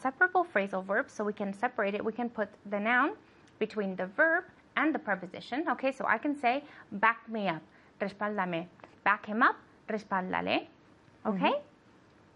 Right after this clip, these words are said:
Speaker 1: So, it can, it can respaldar o apoyar, right?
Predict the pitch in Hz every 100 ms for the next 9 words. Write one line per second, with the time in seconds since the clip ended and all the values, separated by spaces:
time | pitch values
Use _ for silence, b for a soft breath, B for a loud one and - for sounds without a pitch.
0 | - - - 220 220 190 180 185 196 285
1 | 427 - B B 220 233 196 214 254 233
2 | 202 226 226 226 220 269 320 - 330 -
3 | 208 175 175 160 - - 185 226